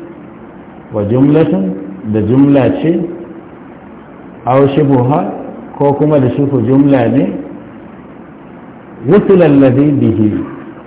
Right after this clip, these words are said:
wato wusila ake wa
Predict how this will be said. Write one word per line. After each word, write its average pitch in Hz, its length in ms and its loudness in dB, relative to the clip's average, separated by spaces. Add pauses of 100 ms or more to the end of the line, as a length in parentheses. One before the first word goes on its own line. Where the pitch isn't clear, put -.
(1600)
wato 123 380 0
wusila 143 540 2 (440)
ake 147 320 0
wa 117 300 2